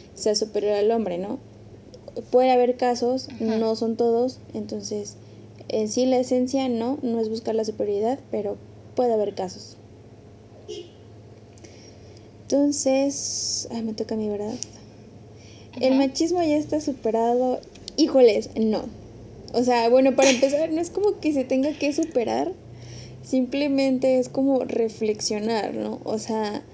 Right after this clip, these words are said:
Speaker 1: tanto como mujer, tanto como hombre, este, o persona intersexual incluso, si ya nos metemos al tercer sexo, creo que tienes que darte
Speaker 2: Ajá.
Speaker 1: cuenta de qué conductas estás ejerciendo en tu entorno que puedan a llegar a ser machistas, ¿no?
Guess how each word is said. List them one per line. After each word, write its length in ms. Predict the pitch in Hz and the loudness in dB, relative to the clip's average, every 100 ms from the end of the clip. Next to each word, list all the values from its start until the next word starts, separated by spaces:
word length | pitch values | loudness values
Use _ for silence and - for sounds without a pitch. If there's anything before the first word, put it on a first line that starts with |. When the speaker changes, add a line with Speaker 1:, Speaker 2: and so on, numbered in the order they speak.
| - - - - - | -20 -20 -20 -18 -2
Speaker 1:
tanto 300 | 240 233 233 | 0 0 0
como 220 | 247 233 | 0 0
mujer, 420 | 226 226 240 233 | 0 0 2 2
tanto 280 | 233 226 214 | 0 -2 -4
como 340 | 214 208 214 | -6 -6 -4
hombre, 440 | 220 220 220 220 - - | -2 0 0 -2 -6 -8
este, 880 | 220 214 - 202 190 185 185 202 - - | -8 -8 -8 -4 -2 -2 -4 -6 -10 -8
o 140 | - 226 | -4 2
persona 340 | 226 220 214 | 2 2 0
intersexual 540 | 214 214 202 190 196 180 | -2 -2 -4 -6 -4 -4
incluso, 440 | 180 180 190 254 - - - - - - - | -4 -6 -4 -6 -8 -16 -20 -20 -20 -20 -8
si 100 | 214 | -6
ya 60 | 208 | -4
nos 80 | 208 | -4
metemos 360 | 185 190 196 190 | -6 -6 -6 -8
al 120 | - | -6
tercer 300 | 185 190 185 | -6 -6 -6
sexo, 320 | 190 185 196 - - - - - | -6 -4 -4 -4 -10 -20 -20 -4
creo 140 | 247 | -2
que 80 | 247 | 0
tienes 320 | 269 269 269 | 0 0 0
que 100 | - | 0
darte 300 | 254 240 247 | 2 2 0
Speaker 2:
Ajá. 80 | 247 | -2
Speaker 1:
cuenta 260 | 233 226 240 | -2 -2 -2
de 140 | 214 | -2
qué 160 | - 233 | -4 -6
conductas 520 | 262 240 240 240 233 | -2 0 0 0 -4
estás 300 | 220 226 220 | -4 -6 -4
ejerciendo 500 | 233 208 196 214 208 | -4 -4 -6 -6 -4
en 140 | 214 | -6
tu 60 | 214 | -2
entorno 480 | 214 214 208 202 220 | 0 0 -2 -6 -6
que 80 | 233 | -8
puedan 340 | - 226 233 | -4 -2 -2
a 120 | 214 | -2
llegar 260 | 190 202 202 | -2 -2 -2
a 80 | 208 | -2
ser 140 | 214 | -4
machistas, 720 | 208 202 - 226 - - - | -6 -8 -4 -4 -4 -8 -6
¿no? 180 | 214 202 | -8 -8